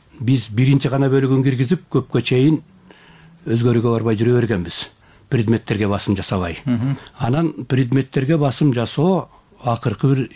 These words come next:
Speaker 1: үч-төрт жылда эле болду. Бул чоң сын пикирдин, сунуштардын арты менен араң кирди. Себеби О Р Т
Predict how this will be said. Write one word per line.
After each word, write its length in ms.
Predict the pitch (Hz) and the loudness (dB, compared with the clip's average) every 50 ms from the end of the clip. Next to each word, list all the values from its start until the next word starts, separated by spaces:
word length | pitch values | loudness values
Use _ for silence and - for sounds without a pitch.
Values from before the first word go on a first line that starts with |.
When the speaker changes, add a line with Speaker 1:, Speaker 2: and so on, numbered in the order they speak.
| - - 139 | -14 -6 -6
Speaker 1:
үч-төрт 440 | 160 - - - - 156 143 - - | -4 -4 -4 -2 -2 -2 -2 -2 -2
жылда 220 | - 110 104 113 | -4 -2 -2 0
эле 100 | 110 127 | 0 2
болду. 340 | 131 139 131 113 101 101 80 - - _ _ _ - - - - - - - | 2 2 0 0 -2 -4 -8 -8 -14 _ _ _ -20 -20 -20 -20 -20 -18 -6
Бул 140 | - 127 117 | -2 -2 -2
чоң 440 | - - - 139 143 143 127 98 78 - - - - 170 165 156 131 113 101 - _ _ - - - 123 | -2 -2 -4 -2 -2 -2 -4 -6 -8 -12 -16 -20 -20 -20 -20 -16 -14 -14 -14 -14 _ _ -18 -12 -12 -10
сын 300 | - - - - 135 135 | -8 -4 -2 0 0 0
пикирдин, 640 | - - 123 - 127 117 107 120 135 135 104 - - - - 104 95 95 - - - 113 101 | -2 -4 -6 -4 -4 -4 -2 0 0 0 0 -2 -6 -12 -16 -14 -14 -14 -14 -16 -20 -20 -16
сунуштардын 760 | - - 127 131 139 131 - - 131 123 120 123 143 143 139 - | -6 0 2 2 2 2 0 -2 -4 -2 0 0 0 0 -2 -2
арты 300 | - - 139 123 - 139 | -4 -6 -6 -6 -2 0
менен 200 | 139 135 131 117 104 | 0 2 2 2 0
араң 320 | 104 104 117 131 131 131 123 | 0 0 0 0 0 2 0
кирди. 340 | 123 117 98 - 92 80 - - - - - - - - | 0 -2 -2 -4 -6 -6 -8 -18 -20 -20 -20 -20 -20 -14
Себеби 280 | - - 131 117 120 127 | -4 0 2 4 4 2
О 180 | - 110 123 123 127 | 2 2 0 0 0
Р 60 | 123 | 0
Т 320 | - - 139 120 104 87 | 0 0 0 0 0 -2